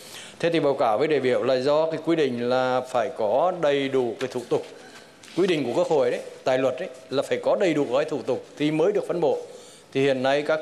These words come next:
chủ đầu tư, ví dụ như trong cái dự án đầu tư xây dựng cơ bản, thì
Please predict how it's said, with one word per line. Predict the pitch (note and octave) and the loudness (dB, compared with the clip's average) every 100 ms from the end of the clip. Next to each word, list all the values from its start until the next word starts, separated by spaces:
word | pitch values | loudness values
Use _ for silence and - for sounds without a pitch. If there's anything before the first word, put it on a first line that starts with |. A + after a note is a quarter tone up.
| - | -2
chủ | C#3 | -2
đầu | C3 | 0
tư, | C3+ D#3 E3 D#3+ | -2 -2 -2 -2
ví | D3+ | -4
dụ | E3 C3+ | 0 0
như | A#2 D3+ | 0 -2
trong | D#3 D#3 D#3+ D#3 | 0 -2 -2 -2
cái | D#3 D#3 D3+ | -2 -2 -4
dự | C3 A#2+ | -2 0
án | A2+ E2+ C3 | 2 0 0
đầu | D#3 B2+ | 0 0
tư | C#3 C#3+ | -2 -2
xây | D#3 | -2
dựng | A#2+ | -2
cơ | B2 | 0
bản, | D3 A2+ - - - - - | 0 -2 -6 -14 -18 -20 -8
thì | C#3 C#3 | 0 0